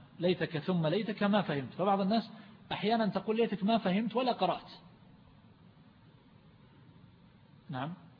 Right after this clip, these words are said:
واضح هذا. طيب، فال-، ف-، فالفهوم أشياء غريبة وعالم عجيب جدًا. أفهام الناس كأذواقهم، كما ترون في الأذواق أشياء نشاز وأشياء غريبة وعجيبة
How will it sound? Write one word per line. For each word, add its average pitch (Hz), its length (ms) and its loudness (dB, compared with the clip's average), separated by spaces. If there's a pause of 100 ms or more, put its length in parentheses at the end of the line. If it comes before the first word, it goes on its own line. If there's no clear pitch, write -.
(240)
واضح 175 380 -6
هذا. 151 180 -10 (2250)
طيب، 113 240 -6 (420)
فال-، 127 300 -6 (160)
ف-، 139 40 -6
فالفهوم 147 640 -4
أشياء 143 480 -8 (140)
غريبة 160 360 -4
وعالم 135 600 -2 (120)
عجيب 170 420 -2
جدًا. 160 360 -4 (920)
أفهام 151 500 -2
الناس 226 320 0
كأذواقهم، 143 680 0 (260)
كما 185 160 0
ترون 180 260 0
في 151 60 -6
الأذواق 147 440 2
أشياء 131 300 -6
نشاز 139 480 -2
وأشياء 131 340 -8
غريبة 143 400 -4
وعجيبة 143 460 -4